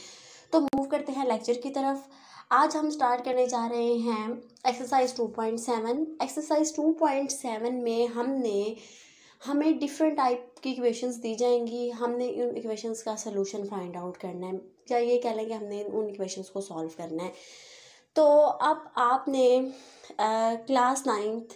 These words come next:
अ, unit number one में आपको, अ, exercise वन पॉइंट सिक्स में आपने grammar rule पढ़ा,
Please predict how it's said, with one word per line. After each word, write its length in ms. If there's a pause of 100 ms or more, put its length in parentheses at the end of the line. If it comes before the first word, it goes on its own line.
(720)
अ, 380
unit 240
number 460
one 220
में 420
आपको, 680 (280)
अ, 140
exercise 440
वन 100
पॉइंट 300
सिक्स 240
में 100
आपने 300
grammar 420
rule 240
पढ़ा, 420